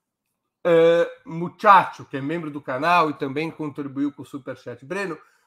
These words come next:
por que Pelé titubeou no relacionamento com a filha Sandra, uma vez que a paternidade já era reconhecida judicialmente e ele teve dois outros casos similares?" Olha, Muchacho,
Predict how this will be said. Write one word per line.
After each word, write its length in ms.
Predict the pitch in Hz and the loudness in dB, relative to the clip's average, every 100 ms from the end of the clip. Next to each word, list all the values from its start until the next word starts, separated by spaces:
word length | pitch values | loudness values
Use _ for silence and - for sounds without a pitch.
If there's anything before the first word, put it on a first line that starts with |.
| _ | _
por 240 | - 208 - | -8 -8 -2
que 140 | 247 | 0
Pelé 340 | 240 202 196 190 | 0 -2 -2 -4
titubeou 640 | - - 175 156 156 170 | -8 -18 -8 -2 0 0
no 80 | 160 | 0
relacionamento 640 | 147 143 - 139 147 151 | -2 -4 -6 -6 -6 -6
com 60 | 139 | -8
a 60 | |
filha 260 | 127 143 131 | -8 -8 -10
Sandra, 480 | - - 127 113 - | -12 -12 -10 -12 -16
uma 180 | 117 143 | -6 -4
vez 240 | 123 156 135 | -4 -6 -10
que 80 | |
a 40 | 139 | -10
paternidade 960 | 139 - 131 123 110 131 143 135 131 - _ _ _ | -8 -8 -12 -14 -10 -6 -4 -6 -12 -20 _ _ _
já 140 | 131 | -4
era 120 | 143 | -4
reconhecida 640 | 139 - 135 - 135 127 117 | -4 -6 -12 -12 -12 -10 -10
judicialmente 880 | 160 151 - 131 123 143 147 143 | -10 -12 -10 -8 -6 -6 -6 -6
e 40 | 139 | -8
ele 140 | 139 | -8
teve 260 | - 143 135 | -6 -6 -6
dois 460 | 120 151 165 123 | -4 0 0 0
outros 380 | 143 143 135 - | -2 -4 -6 -14
casos 500 | - 135 131 127 - | -2 0 0 -4 -16
similares?" 640 | - 135 110 101 110 - - - _ _ | -10 -8 -8 -8 -10 -16 -20 -20 _ _
Olha, 220 | 240 143 | 0 2
Muchacho, 540 | 123 120 127 107 - | 0 -6 -6 -6 -10